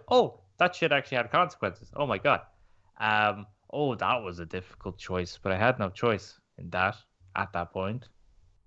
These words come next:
But that was tough. A-, anyway. Oh, yeah, that, that's a, fuck me, there's so <laughs> many.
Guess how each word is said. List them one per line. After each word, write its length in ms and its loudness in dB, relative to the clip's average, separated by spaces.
But 80 2
that 80 6
was 140 -4
tough. 320 -2
A-, 20 -2
anyway. 260 4
Oh, 200 -8
yeah, 400 0
that, 40 -12
that's 200 4
a, 360 -6
fuck 320 4
me, 80 6
there's 160 2
so 260 6
<laughs> 140 4
many. 360 0